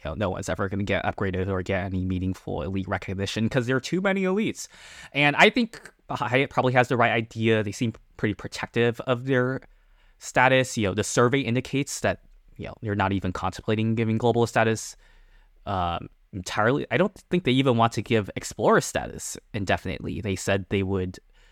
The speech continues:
want to give Explorer status for one year and then downgrade you to Discoverist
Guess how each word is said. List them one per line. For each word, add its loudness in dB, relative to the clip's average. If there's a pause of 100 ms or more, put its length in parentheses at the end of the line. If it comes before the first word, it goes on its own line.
(280)
want 0
to 0
give -2
Explorer 0
status -4
for -6
one -2
year 0
and -6
then 0
downgrade -2
you -4
to -14
Discoverist -8